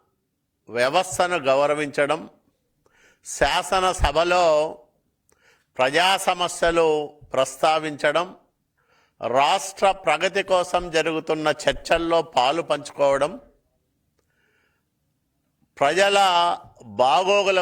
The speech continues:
గురించి మాట్లాడడం, శాసనాలు రూపకల్పనలో తగిన సలహాలు, సూచనలు ఇవ్వడం, ఇవి శాసనసభ్యుడికి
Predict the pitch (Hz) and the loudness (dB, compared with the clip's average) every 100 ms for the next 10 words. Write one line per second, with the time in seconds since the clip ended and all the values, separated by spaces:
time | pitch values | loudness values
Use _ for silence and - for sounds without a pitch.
0 | 170 165 160 143 175 160 147 151 156 - | 0 -2 -4 -2 0 0 0 -2 -6 -16
1 | _ _ 101 101 113 135 - 160 151 147 | _ _ -12 -2 -2 -2 -2 -2 0 0
2 | 160 202 - _ _ _ _ _ _ _ | -2 -4 -20 _ _ _ _ _ _ _
3 | _ _ _ _ _ _ _ _ _ _ | _ _ _ _ _ _ _ _ _ _
4 | _ - - - 151 185 208 202 202 175 | _ -16 -8 -2 0 0 0 0 0 0
5 | 110 _ _ _ _ _ _ _ _ _ | -8 _ _ _ _ _ _ _ _ _
6 | _ _ _ _ _ _ _ _ _ _ | _ _ _ _ _ _ _ _ _ _
7 | 127 151 180 190 185 175 175 170 170 170 | -4 0 0 0 0 0 0 0 2 2
8 | 156 147 156 - _ _ _ _ _ _ | 2 0 -2 -10 _ _ _ _ _ _
9 | _ _ _ - 139 151 160 151 143 147 | _ _ _ -4 -2 0 0 -2 -2 -2
10 | 160 170 170 165 156 151 139 151 147 147 | 0 -2 -2 -4 -6 -10 -2 -2 0 0
11 | 123 127 135 143 123 - - _ _ _ | 0 0 0 0 -4 -14 -20 _ _ _
12 | _ _ _ _ _ _ 113 143 180 170 | _ _ _ _ _ _ -4 0 2 2
13 | 156 156 - _ _ - - - 123 151 | 0 -4 -6 _ _ -20 -12 -2 0 0
14 | - 156 143 139 135 135 135 143 | -4 -6 -2 -2 -2 -4 -2 -2